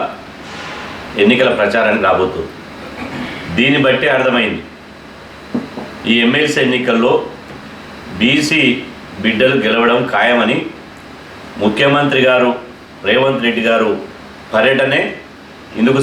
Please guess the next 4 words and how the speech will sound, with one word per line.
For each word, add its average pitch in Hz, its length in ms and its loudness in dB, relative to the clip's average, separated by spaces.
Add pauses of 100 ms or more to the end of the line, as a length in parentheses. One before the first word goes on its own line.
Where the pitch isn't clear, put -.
సాక్ష్యం. 117 360 0 (1800)
ఈరోజు 147 360 6 (1400)
మరి 131 220 4
ఒక 139 100 4